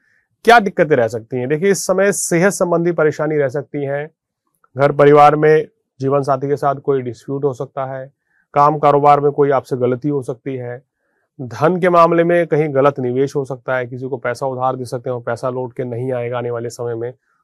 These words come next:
तो ये कुछ सावधानियां हैं, ये आपको रख के चलनी चाहिए, तो आपके लिए बहुत ही बेहतर रहेगा।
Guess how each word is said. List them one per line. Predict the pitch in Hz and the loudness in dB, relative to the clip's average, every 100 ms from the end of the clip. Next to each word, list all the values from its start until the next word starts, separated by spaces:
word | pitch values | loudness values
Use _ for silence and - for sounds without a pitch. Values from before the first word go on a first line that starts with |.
| - | -4
तो | 156 | 0
ये | 170 | 0
कुछ | 170 160 | 0 -4
सावधानियां | 156 131 131 139 156 156 | -4 -4 -4 -2 -2 -2
हैं, | 160 | -4
ये | 147 | -2
आपको | 139 135 - | 0 -2 -4
रख | 135 123 | -6 -4
के | 151 | -4
चलनी | 127 127 131 147 | -4 -4 -6 -4
चाहिए, | 143 131 135 | -4 -6 -8
तो | 139 131 | -8 -6
आपके | 120 - 123 | -6 -6 -10
लिए | 120 135 | -10 -12
बहुत | 113 110 127 | -12 -18 -16
ही | |
बेहतर | 127 107 - 110 | -12 -12 -10 -8
रहेगा। | 104 101 107 107 | -8 -8 -10 -12